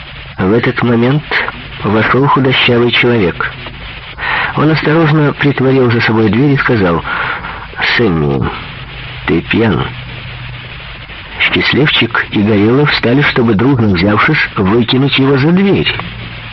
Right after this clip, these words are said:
Пан небрежно махнул рукой,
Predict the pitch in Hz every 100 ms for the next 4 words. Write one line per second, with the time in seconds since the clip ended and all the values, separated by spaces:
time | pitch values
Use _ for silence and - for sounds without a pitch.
0 | - - - - 92 98 160 - - -
1 | - - - - - 101 120 117 127 98
2 | 104 107 - 113 98 92 - 92 120